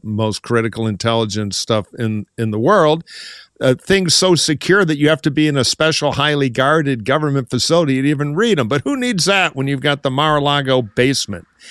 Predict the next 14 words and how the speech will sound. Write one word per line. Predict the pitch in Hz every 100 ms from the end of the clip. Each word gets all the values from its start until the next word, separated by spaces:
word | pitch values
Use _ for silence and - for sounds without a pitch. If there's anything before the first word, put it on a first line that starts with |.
| - - - - -
Uh, | 120 120 120
pretty | - 262 285
amazing. | 247 220 220 190 165 151
And, | 165 160 165 156
you | 185
know, | 196
we | 196
decided | 196 - 240 233 175
to |
go | 135 - 226 247
with | 226
the | -
pro | 151 170 170 147
today. | 120 101 107 90 -